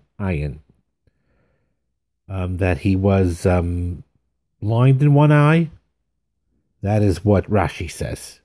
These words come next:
Rashi says that Bilam was blind in one eye. Onkelos, however, says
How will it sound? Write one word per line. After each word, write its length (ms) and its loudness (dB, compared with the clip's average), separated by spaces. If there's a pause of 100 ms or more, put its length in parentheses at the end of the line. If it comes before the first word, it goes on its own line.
Rashi 300 -8
says 380 2
that 200 0
Bilam 300 4
was 180 2
blind 460 2
in 160 -4
one 180 -4
eye. 300 -8 (1120)
Onkelos, 540 0
however, 400 0
says 720 -4